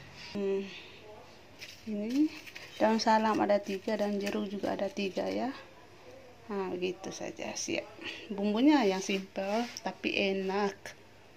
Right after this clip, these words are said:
Enaknya bos bilang, saya tuk-, suka makan ini kari.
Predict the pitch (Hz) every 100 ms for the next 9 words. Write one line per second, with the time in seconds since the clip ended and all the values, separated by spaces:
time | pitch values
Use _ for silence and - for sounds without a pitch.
0 | - - - 202 196 202 226 220 202 196
1 | 214 214 220 208 202 - - - - -
2 | - 196 - - - - 220 - 185 190
3 | 202 190 - 185 196 185 190 190 - 185
4 | - -